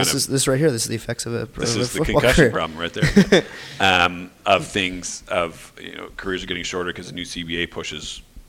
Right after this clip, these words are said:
Speaker 2: old,
Speaker 1: Yeah.
Speaker 2: old farts out
Speaker 1: Yeah,
Speaker 2: and, and
Speaker 1: yeah.
Speaker 2: brings in the new ones on
Speaker 1: Well,
Speaker 2: a
Speaker 1: and the
Speaker 2: scale.
Speaker 1: N F L is still talking about going to eighteen games.
Speaker 2: Right, yeah.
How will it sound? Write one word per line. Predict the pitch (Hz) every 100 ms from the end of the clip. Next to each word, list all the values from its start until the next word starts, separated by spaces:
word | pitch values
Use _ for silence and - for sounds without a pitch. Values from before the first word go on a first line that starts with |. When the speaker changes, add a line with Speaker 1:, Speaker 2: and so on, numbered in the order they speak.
| _
Speaker 2:
old, | 90 85 82 - - _ - - - -
Speaker 1:
Yeah. | 147 135
Speaker 2:
old | 82
farts | - 82 80
out | 82 95
Speaker 1:
Yeah, | 143 127
Speaker 2:
and, | 78
and | 80
Speaker 1:
yeah. | 127 120
Speaker 2:
brings | 82 -
in | 80
the | 78
new | 80 80
ones | 78 -
on | -
Speaker 1:
Well, | 160 156 139
Speaker 2:
a |
Speaker 1:
and | 139
the | 147
Speaker 2:
scale. | 156
Speaker 1:
N |
F | 147 160
L |
is | 143
still | - 151
talking | - 143
about | 139 120
going | 131
to | 131 -
eighteen | 139 143 - 156
games. | 147 190 - - - -
Speaker 2:
Right, | 98 - -
yeah. | -